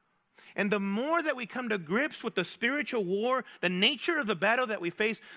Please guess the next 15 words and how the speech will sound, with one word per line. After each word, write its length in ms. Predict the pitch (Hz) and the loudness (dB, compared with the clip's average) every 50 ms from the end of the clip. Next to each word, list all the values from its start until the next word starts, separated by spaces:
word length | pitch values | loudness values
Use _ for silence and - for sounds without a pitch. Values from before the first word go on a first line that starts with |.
| - | -2
the 120 | - 185 180 | 0 0 2
more 360 | 190 190 202 247 294 311 311 | 2 2 2 2 2 0 0
that 140 | 277 262 240 | 0 0 0
we'll 140 | 220 208 | 0 0
have 140 | 202 202 185 | 0 0 -2
a 60 | 190 | -2
greater 400 | 175 143 170 202 240 285 294 294 | -2 0 2 2 2 2 0 -4
sense 260 | 247 - 277 247 214 226 | -6 -4 -6 -4 -2 -4
of 120 | 185 165 - | -4 0 0
urgency 600 | 185 233 226 196 254 254 226 - 254 254 254 214 - - - - - | 0 0 2 -2 -4 -6 -6 -6 -4 -4 -4 -6 -8 -12 -18 -8 -6
to 80 | 202 | -4
be 140 | 160 185 175 | -2 -2 -2
highly 420 | - - - 247 269 294 294 311 | 0 2 2 2 2 2 0 -2
committed 420 | 240 - 240 214 202 214 233 220 - | -2 -4 -4 -2 0 0 -2 -2 0
participants 680 | - 190 - - 220 190 226 214 - 214 214 202 - | 0 0 0 0 -2 -2 -4 -4 -2 -2 -2 -2 -6